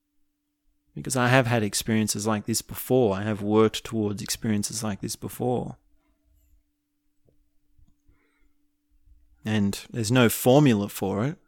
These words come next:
right? I mean, imagine if you could, uh, imagine if there was a formula for, <laughs> imagine if there was a formula for meeting an angel. <laughs>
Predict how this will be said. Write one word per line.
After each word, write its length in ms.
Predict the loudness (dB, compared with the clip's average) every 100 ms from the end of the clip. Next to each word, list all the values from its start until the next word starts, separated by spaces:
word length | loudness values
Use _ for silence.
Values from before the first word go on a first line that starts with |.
| _ _ _ _
right? 380 | -6 -2 0 -2 -2
I 40 |
mean, 140 | 2 6
imagine 340 | 6 6 4
if 140 | 2
you 100 | 0
could, 240 | 0 0 -2 -12 -20 _ _ _ -20
uh, 320 | -16 -8 -6
imagine 380 | 0 6 6 6
if 100 | 4
there 140 | 6 4
was 140 | 4
a 80 | -2
formula 680 | 0 6 6 6 4 2
for, 480 | 0 2 2 4 0 0 2 2
<laughs> 1400 | 2 0 0 -2 -6 -10 -20 -14 -12 -12 -16 -20 _ 2
imagine 260 | 4 4
if 80 | 4
there 120 | 6
was 120 | 6 4
a 60 |
formula 440 | 4 6 6 4 2
for 160 | 2
meeting 400 | 4 6 6 4
an 120 | 2 -2
angel. 640 | 2 4 2 0 -6 -10 _
<laughs> 360 | _ -20 -4